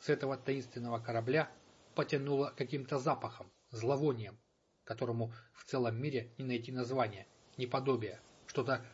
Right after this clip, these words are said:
адское, удушающее, невыносимое, непостижимое. Я задыхался, мои товарищи побледнели, как мрамор.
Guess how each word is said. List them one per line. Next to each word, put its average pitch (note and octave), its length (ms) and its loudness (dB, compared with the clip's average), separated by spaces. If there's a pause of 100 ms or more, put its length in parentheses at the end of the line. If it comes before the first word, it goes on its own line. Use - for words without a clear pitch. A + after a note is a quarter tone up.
адское, A2+ 600 -2 (160)
удушающее, B2 960 -2 (480)
невыносимое, C3 880 -4 (580)
непостижимое. B2 960 -2 (2500)
Я C3+ 400 2
задыхался, C#3+ 640 2
мои A#2+ 160 0
товарищи B2+ 420 0
побледнели, B2+ 500 0
как A#2 220 -6
мрамор. A#2+ 380 0